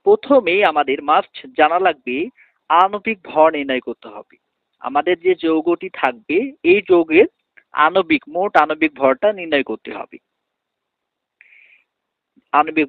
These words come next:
ভর নির্ণয়, আণবিক ভরটা আমরা কিভাবে নির্ণয় করব? দেখেন, আমরা আণবিক ভর হচ্ছে মোট যে আণবিক ভর, সেটা নির্ণয় করতে পারি। এখন দুই নম্বরে যেটা করব, সেটা হচ্ছে মৌলের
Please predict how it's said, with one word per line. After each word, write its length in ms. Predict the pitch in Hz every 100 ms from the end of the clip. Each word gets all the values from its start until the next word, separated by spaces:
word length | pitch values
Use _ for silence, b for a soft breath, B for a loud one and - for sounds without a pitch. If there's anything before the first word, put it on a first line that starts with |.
| 131
ভর 120 | 117
নির্ণয়, 360 | 110 - - _ _ _ _ _ _ _ _ _ -
আণবিক 380 | 190 233 226 180
ভরটা 260 | 151 185 254
আমরা 120 | 247 247
কিভাবে 380 | 240 214 214 208
নির্ণয় 340 | 170 160 156 143
করব? 140 | 127
দেখেন, 380 | 123 117 - 143 - _ _ _ _ _ _
আমরা 200 | 151 196 196
আণবিক 300 | 202 214 226 185
ভর 140 | 202 208
হচ্ছে 220 | 214 -
মোট 260 | 226 208 233 196
যে 80 | 208
আণবিক 320 | 175 170 160
ভর, 100 | 196 220
সেটা 160 | 208 185
নির্ণয় 300 | 175 165 156
করতে 160 | 147
পারি। 280 | 151 120 117 233
এখন 260 | - 170 254 220
দুই 100 | 214
নম্বরে 300 | 233 220 214
যেটা 240 | 180 170 139
করব, 260 | - 117 135 214 -
সেটা 200 | 202 208
হচ্ছে 300 | 190 - - 120 165 - _ b b b b 156
মৌলের 560 | 156 185 208 220 233